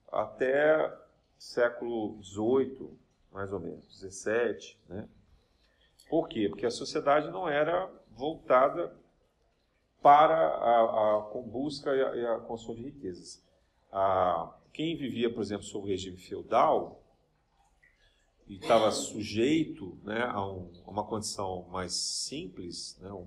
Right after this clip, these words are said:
plebeu, não era nobre, o nobre nem via muito dinheiro, porque o dinheiro ficava por conta do rei, pagava todas as despesas. Então ele até tinha bens,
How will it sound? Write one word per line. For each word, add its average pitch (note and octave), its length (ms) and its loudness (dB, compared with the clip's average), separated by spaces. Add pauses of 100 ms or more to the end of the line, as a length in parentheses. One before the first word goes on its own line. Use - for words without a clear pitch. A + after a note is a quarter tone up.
plebeu, A#2+ 600 -2 (460)
não G2 100 -8
era F#2 200 -4
nobre, A2 440 -2 (760)
o D3 80 -8
nobre A#3 320 4
nem B3+ 180 -4
via F#3+ 160 4
muito F#3+ 140 2
dinheiro, G3 200 6
porque G#3 140 -4
o G#3+ 80 -4
dinheiro G3 380 6
ficava G3+ 400 6
por - 160 -6
conta G#3 220 4
do A3+ 80 -2
rei, D#3 200 4
pagava D3 320 8
todas D#3+ 200 -4
as D#3 120 -12
despesas. - 840 -6
Então C#3 120 -6
ele D3+ 80 2
até G3+ 180 0
tinha F3+ 260 -4
bens, D3+ 600 -4